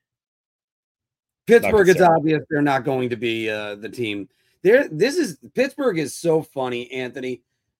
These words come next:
Speaker 1: Uh, when we get to, uh, we'll get to Pittsburgh more later, but let me just say this. How are you a plus twelve in goal differential, and yet you're, you're in seventh place?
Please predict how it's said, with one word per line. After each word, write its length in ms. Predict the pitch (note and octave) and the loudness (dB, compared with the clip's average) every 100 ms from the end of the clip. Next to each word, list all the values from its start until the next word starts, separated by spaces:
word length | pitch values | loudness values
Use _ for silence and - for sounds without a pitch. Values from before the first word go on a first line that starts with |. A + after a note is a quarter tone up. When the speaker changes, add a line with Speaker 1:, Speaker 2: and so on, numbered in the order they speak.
| _ _ - | _ _ -20
Speaker 1:
Uh, 220 | - D#3+ | -14 -4
when 160 | D#3+ | -2
we 80 | G3 | 2
get 180 | A3+ A#3 | 2 2
to, 120 | A3 F#3 D3+ D3 | 0 -2 -6 -4
uh, 240 | E3 F#3+ | -2 0
we'll 200 | F#3 F#3+ | 0 0
get 140 | G3 B3 | 0 -2
to 60 | |
Pittsburgh 520 | - A3 E3 F3+ E3+ D#3 | -2 -4 -2 -2 -2 -2
more 240 | D#3+ D3+ | -4 -2
later, 260 | D3 D3 C#3 | -4 -4 -4
but 140 | C#3 | -4
let 140 | D#3 | -4
me 60 | E3+ | -6
just 160 | D3+ B2+ | -8 -10
say 140 | C#3 | -8
this. 320 | B2+ A2+ - _ _ _ | -6 -8 -10 _ _ _
How 120 | - B3+ | -4 -2
are 80 | |
you 120 | F4+ C4 | 0 0
a 60 | |
plus 340 | B2+ - G3+ - | -2 -4 -4 -4
twelve 300 | F#3 F3+ E3 | -2 -2 -2
in 120 | C3+ | -4
goal 220 | D3 D#3+ | -4 -4
differential, 760 | D#3 C#3 C#3 C3 B2 B2 A2+ - _ _ _ _ _ | -6 -8 -8 -8 -8 -8 -10 -14 _ _ _ _ _
and 180 | E3+ E3+ | -2 2
yet 380 | E3+ E3+ D#3+ - _ _ _ _ | 2 0 -2 -8 _ _ _ _
you're, 800 | D3 C#3+ D3+ E3+ E3 D#3+ D3+ B2+ _ _ B2+ _ _ _ _ - | -14 -8 -2 0 0 -2 -4 -8 _ _ -20 _ _ _ _ -8
you're 220 | F3+ G3+ | -2 0
in 80 | E3 | -2
seventh 400 | - B3+ E3 - | -6 -8 -8 -10
place? 540 | - C#4 D3+ - - | -6 -4 -4 -10 -18